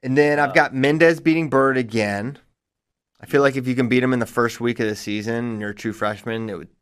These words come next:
Speaker 1: stand to reason he could. But I'm, I'm not surprised at all if Bird wins this match, for, for the record. Um, and then I've got R B Y over Mendez.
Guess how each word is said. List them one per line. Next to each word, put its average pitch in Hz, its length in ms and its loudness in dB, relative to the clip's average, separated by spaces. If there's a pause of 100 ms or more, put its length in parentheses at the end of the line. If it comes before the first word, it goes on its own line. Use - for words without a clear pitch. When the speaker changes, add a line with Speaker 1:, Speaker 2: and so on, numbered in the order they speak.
(320)
Speaker 1:
stand 101 360 -12
to 98 60 -12
reason 101 200 -10
he 101 60 -12
could. 82 220 -16
But 110 160 -4
I'm, 160 240 0
I'm 175 140 2
not 220 160 4
surprised 147 340 2
at 120 60 2
all 113 160 4
if 90 100 -14
Bird 104 180 -4
wins 104 240 -10
this 95 160 -18
match, 90 340 -12 (160)
for, - 140 -14
for 104 220 -8
the 87 80 -6
record. - 440 -10 (1120)
Um, 104 520 -4 (1300)
and 123 100 -4
then 120 100 2
I've 117 160 4
got 110 340 4
R 113 160 2
B 117 140 -2
Y 107 360 2
over 104 300 -4
Mendez. 107 800 -4